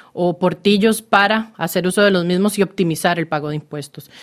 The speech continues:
Entonces, técnicamente, eh, la, la elusión es legal. En los papeles del paraíso específicamente hemos visto principalmente esquemas de elusión, que significa que son legales. Lo que sí es importante tal vez es que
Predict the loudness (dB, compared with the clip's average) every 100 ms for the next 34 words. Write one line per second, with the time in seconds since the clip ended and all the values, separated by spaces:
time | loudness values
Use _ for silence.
0 | -14 -6 -4 -2 -2 0 0 2 0 0
1 | 0 -2 0 -2 0 2 0 0 -2 -2
2 | -2 -2 -2 -2 0 2 0 -4 -6 -4
3 | -6 -8 -12 -20 -20 _ 0 2 4 4
4 | 2 -2 -10 _ _ -2 0 2 2 2
5 | 2 2 4 2 2 -2 -4 -4 -4 -4
6 | -2 -2 0 0 0 0 -2 -4 -4 -6
7 | 0 0 0 -4 -4 -2 -2 -4 -4 -4
8 | -4 -8 -20 -20 _ -6 -4 -4 -6 -2
9 | 0 2 2 0 2 4 4 2 0 0
10 | 0 -2 -4 _ -6 -4 -4 -4 -6 -4
11 | -4 -2 -2 -2 -2 0 -2 -2 -6 -10
12 | -20 -12 0 0 2 2 4 4 4 4
13 | 4 0 -2 -2 0 0 0 -2 0 -2
14 | 0 -2 -2 -2 0 0